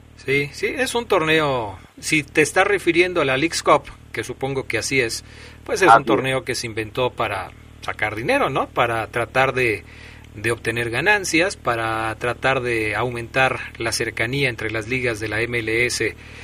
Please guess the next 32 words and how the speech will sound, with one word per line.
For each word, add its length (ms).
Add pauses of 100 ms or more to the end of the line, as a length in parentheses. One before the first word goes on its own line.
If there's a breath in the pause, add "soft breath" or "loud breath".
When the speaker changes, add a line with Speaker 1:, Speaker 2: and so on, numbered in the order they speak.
(300 loud breath)
Speaker 1:
y 300
la 120
Liga 260
M 240
X, 260
pero 240
sí, 220
evidentemente, 720
pues 160
es 120
más 240
importante 560
el 100
torneo 400 (520 loud breath)
de 120
la 140
conca 360
Champions. 560 (540)
¿Podrías 720
asegurar 640
que 100
el 80
América 500
va 100
a 60
calificar 640
a 60
la 140
final 320
de 60
este 140
torneo, 540